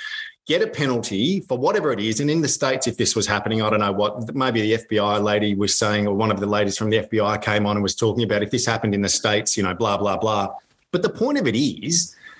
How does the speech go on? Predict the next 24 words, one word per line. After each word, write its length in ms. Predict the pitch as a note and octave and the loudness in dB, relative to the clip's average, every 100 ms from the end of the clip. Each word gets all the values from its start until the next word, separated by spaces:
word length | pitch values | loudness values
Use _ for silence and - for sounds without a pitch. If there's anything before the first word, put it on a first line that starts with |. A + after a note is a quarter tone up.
| - - - _ _ - | -20 -20 -20 _ _ -4
when 180 | A3+ | 0
you 160 | B3 A#3+ | 0 0
have 360 | D#3+ D3 B2 - - | 0 -2 -4 -6 -4
someone's 340 | C#3 C3 G#2+ | 0 0 0
personal 380 | - A#2 A#2+ G2+ | 0 0 0 -2
data 600 | G2 A#2 A2 - A#2 C#3 - - | 0 0 0 -2 -4 -6 -8 -2
as 120 | E3 | 0
a 80 | G3+ | 0
telco, 760 | - G#2 G#2 F#2+ D2+ C#3+ D#3+ - - | 0 0 0 -2 0 0 -2 -6 -6
how 100 | G3 | -4
can 140 | G3+ A#3 | 0 0
it 100 | C#3+ | 0
not 220 | D3 - | -2 0
be 160 | C#3 | -2
encrypted 400 | B2 C#3+ D3 G2+ | 0 -2 -2 -2
in 100 | A#2+ | 0
a 60 | C3 | 2
way 360 | C3+ A#2+ F#2 C#3+ | 2 0 0 0
that 140 | D#3 | 2
even 220 | F#3 G#3 | 2 0
if 120 | G3 F3+ | 0 0
it 80 | |
is 180 | D3 D#3+ | 0 0
hacked, 420 | - G2 B2 - | -2 -2 -2 -8